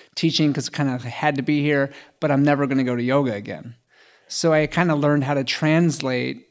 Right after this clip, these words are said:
yoga philosophy and, you know, the, the eight limbs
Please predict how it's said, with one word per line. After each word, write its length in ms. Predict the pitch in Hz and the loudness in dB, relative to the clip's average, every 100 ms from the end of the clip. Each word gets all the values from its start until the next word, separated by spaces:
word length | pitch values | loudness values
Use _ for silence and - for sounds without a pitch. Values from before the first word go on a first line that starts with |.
| _ _ _ | _ _ _
yoga 460 | 151 - 160 139 131 | -18 -8 -4 -2 -4
philosophy 880 | 139 143 151 - 147 - 147 143 | -2 0 0 -2 -6 -2 0 0
and, 240 | 131 123 123 | 0 -2 -4
you 140 | 127 | -6
know, 100 | 123 | -8
the, 160 | 135 135 | -8 -10
the 320 | - - 131 139 | -10 -8 -6 -2
eight 140 | 165 | -2
limbs 460 | 143 151 147 135 131 | 0 2 2 0 -2